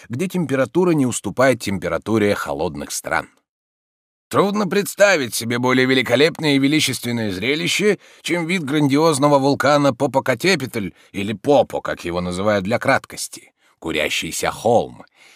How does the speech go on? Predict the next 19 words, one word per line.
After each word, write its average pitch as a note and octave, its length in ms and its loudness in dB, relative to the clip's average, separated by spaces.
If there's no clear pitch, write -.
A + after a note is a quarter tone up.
и F3 120 2
горы E3+ 380 2
Икстак, - 840 -6
то F#2 80 -4
есть F#2 340 -6
спящие - 540 0
женщины, E2 640 -6
в D2 260 -8
утренние G2+ 540 2
часы G#2+ 400 -6
при F#2 160 -6
солнечном F2 600 -6
восходе. D2+ 720 -10
Только F3+ 320 2
тот, G3+ 240 4
кто - 160 -2
видел E3+ 320 0
своими D3+ 400 -2
глазами C#3+ 580 2